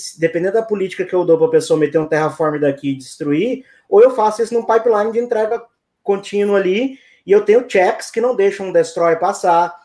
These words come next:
que não deixam um Create muito doidão, colocando algumas máquinas passar.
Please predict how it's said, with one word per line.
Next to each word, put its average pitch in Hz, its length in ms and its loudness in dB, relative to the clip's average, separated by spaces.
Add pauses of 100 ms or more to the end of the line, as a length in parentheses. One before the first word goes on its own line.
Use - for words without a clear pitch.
(260)
que 185 80 -10
não 185 160 -2
deixam 175 300 -2
um 170 60 -4
Create 160 640 -2
muito 156 320 -6
doidão, 143 560 4
colocando 143 460 -2
algumas 139 280 -4
máquinas 139 380 -8
passar. 156 480 -4